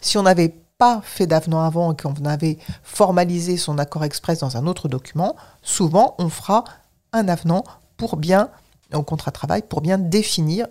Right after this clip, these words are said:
les nouvelles modalités du contrat et les nouvelles fonctions. En revanche, si la période probatoire n'est pas concluante,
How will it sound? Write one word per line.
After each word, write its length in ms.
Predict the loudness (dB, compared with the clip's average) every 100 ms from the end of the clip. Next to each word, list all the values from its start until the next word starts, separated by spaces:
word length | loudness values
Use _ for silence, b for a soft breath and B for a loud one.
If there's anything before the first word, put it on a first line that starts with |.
| -8
les 160 | -2 0
nouvelles 240 | 0 0
modalités 460 | 0 -2 -4 -4 -8
du 100 | -8
contrat 320 | -12 -6 -4
et 20 |
les 60 | -2
nouvelles 180 | -4 -6
fonctions. 360 | -10 -12 -18 _ _ _ _ _ _ _ _ _ _ _ _ _ B B B B B B
En 80 | -4
revanche, 460 | 2 2 2 -2 -12 -10
si 160 | -4
la 100 | -2
période 240 | 2 2 2
probatoire 640 | 0 0 2 0 0 -2 -18
n'est 280 | -16 -4 0
pas 160 | 0
concluante, 640 | 0 -6 -6 -6 -6 -10